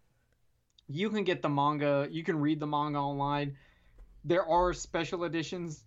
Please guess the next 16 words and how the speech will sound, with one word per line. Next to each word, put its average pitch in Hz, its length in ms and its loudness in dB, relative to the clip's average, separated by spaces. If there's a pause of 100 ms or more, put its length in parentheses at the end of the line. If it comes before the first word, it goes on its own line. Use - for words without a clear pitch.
(140)
out 170 260 2
there 170 160 4
now 156 280 2
that 143 180 0
kind 151 240 -2
of 139 120 -2 (200)
collect 156 440 2
it 156 120 2
into 147 260 0
bigger 143 380 0
volumes 143 640 0
instead 135 320 -4
of, 127 80 -4
like, 135 280 -4
the 123 320 -4
twenty, 139 1300 0